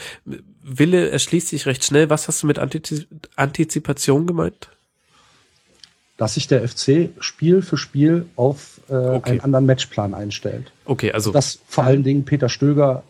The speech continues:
Speaker 2: äh, ja, auch im Spiel Umstellungen, äh, durchführen kann, die halt einfach, äh, einen guten Fußballlehrer ausmachen und nicht einfach nur stur an seinem System festhält, äh,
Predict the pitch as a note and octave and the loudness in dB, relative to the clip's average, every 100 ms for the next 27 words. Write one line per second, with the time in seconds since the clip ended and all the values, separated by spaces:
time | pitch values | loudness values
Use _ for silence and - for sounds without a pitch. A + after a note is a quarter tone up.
0 | - B2+ A#2+ B2 - _ - _ _ _ | -6 -2 -2 -2 -8 _ -20 _ _ _
1 | _ _ - A2 G2 _ A#2+ C#3+ C#3 - | _ _ -12 -12 -12 _ -2 0 -2 -14
2 | _ _ _ D#3 F3 E3+ - - C#3+ C#3 | _ _ _ 2 4 2 -4 0 2 4
3 | C#3 C#3 _ _ - D3 - - C3+ C3+ | 2 -4 _ _ -4 -2 0 0 0 0
4 | B2+ C3 - B2+ B2 B2 C3+ C3+ - B2+ | -2 -6 -6 -4 0 4 4 2 0 0
5 | B2 - A#2 A2+ A#2+ A#2+ - A#2+ - C3 | 0 -2 -2 2 2 2 0 -2 0 -4
6 | - - A#2 A#2+ G#2+ F2+ - - A2+ A#2 | -4 -12 -8 -8 -10 -16 -20 -8 -4 -2
7 | A2+ C3 - B2 - C#3 - A2 A2+ A#2 | 0 -2 -2 -8 -4 -4 2 4 6 4
8 | G#2 - C3 - G#2 G#2+ B2 B2+ A2+ B2 | 2 0 0 2 0 0 -4 -4 -6 -6
9 | - A#2 A#2 A#2+ C3 A#2 - B2 A#2+ A2+ | -4 -4 -2 -2 -2 -2 -2 0 0 0
10 | A2 A2 G#2 A2 - A#2 A#2+ A#2 A#2 - | 0 0 -2 -6 -2 -2 0 -2 -2 2
11 | A2+ A#2 - - - - - - G#2 G#2 | 2 2 -4 -18 -16 -16 -14 -2 2 2